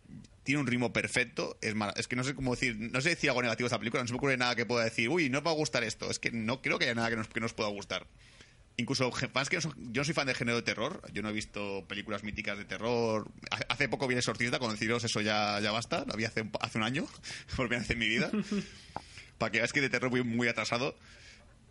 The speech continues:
Speaker 1: Eh, creo que, aunque no seas fan del terror o que te dé un poco de miedo, tendrías que verla sí o sí,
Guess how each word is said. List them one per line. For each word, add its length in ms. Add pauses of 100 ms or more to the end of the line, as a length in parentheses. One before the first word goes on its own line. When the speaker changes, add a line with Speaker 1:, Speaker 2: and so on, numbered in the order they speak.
Speaker 1:
Eh, 420
creo 160
que, 80 (160)
aunque 200
no 60
seas 140
fan 120
del 100
terror 280
o 120
que 80
te 80
dé 60
un 80
poco 180
de 80
miedo, 200
tendrías 280
que 80
verla 240
sí 160
o 60
sí, 180